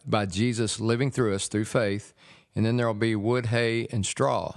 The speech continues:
And those are gonna be, as pictured, things of the earth. They're gonna be the stuff we did in our flesh that have no eternal value. And so through God's judgment,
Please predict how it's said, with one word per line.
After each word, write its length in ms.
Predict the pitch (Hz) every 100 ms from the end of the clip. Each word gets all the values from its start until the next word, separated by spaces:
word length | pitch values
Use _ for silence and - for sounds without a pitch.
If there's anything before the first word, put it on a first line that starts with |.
| -
And 200 | - 101
those 180 | 107 107
are 40 | 110
gonna 180 | 107
be, 440 | 101 110 110 104 - _ -
as 200 | 107 95
pictured, 480 | - 139 135 101 90
things 280 | 107 110 98
of 80 | 101
the 120 | 98
earth. 300 | 113 87 92
They're 180 | 101 104
gonna 200 | 107 104
be 300 | 92 104 101
the 100 | 90
stuff 360 | - - 113 131
we 100 | 120
did 160 | 120
in 60 | 120
our 100 | 117
flesh 640 | - 117 101 90 - - - _ - - _ -
that 340 | 98 98 92
have 460 | - 107 101 98 87
no 320 | 95 101 110
eternal 360 | 107 - 113 107
value. 460 | 104 95 87 - - - - - _
And 180 | 101 95
so 300 | - 104 95
through 240 | - 113
God's 300 | 101 107 95
judgment, 580 | 101 127 110 101 95 -